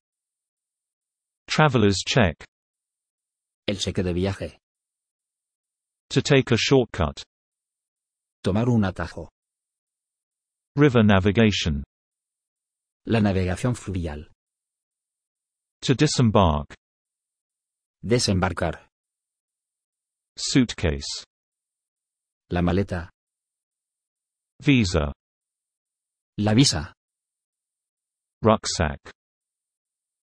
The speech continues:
Speaker 2: La mochila.
Speaker 1: Bureau de change.
Speaker 2: La oficina de cambio.
Speaker 1: Lounge.
Speaker 2: El lounge.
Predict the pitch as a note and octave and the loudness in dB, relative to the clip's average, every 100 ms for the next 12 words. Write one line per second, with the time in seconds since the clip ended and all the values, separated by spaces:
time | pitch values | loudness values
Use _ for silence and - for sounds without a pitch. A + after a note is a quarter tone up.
0 | - F#2+ F#2 F2+ - D#2+ C#2+ - _ _ | -4 -2 0 -2 -4 -6 -6 -12 _ _
1 | _ _ _ _ _ _ _ _ _ _ | _ _ _ _ _ _ _ _ _ _
2 | _ _ _ C#3 C#3+ A#2+ G#2 G#2 A2+ - | _ _ _ 4 6 8 6 4 0 2
3 | A2+ E2 C#2+ C#2+ - - _ _ _ _ | 2 2 0 -6 -12 -18 _ _ _ _
4 | _ _ _ _ _ _ _ G#2 A2 F#2 | _ _ _ _ _ _ _ -2 -2 -2
5 | G#2+ B2+ A#2 F#2+ E2+ D#2 D2+ C2+ - _ | -4 -2 -2 -2 -6 -10 -10 -14 -18 _
6 | _ _ _ _ _ _ _ _ _ _ | _ _ _ _ _ _ _ _ _ _
7 | _ _ _ - A2 G#2 E2 D2 C#2+ - | _ _ _ 0 4 4 4 0 -4 -8
8 | - _ _ _ _ _ _ _ _ _ | -16 _ _ _ _ _ _ _ _ _
9 | _ _ - G2+ G2 G#2 G#2+ G#2+ E2 | _ _ -6 -4 0 0 0 -2 -10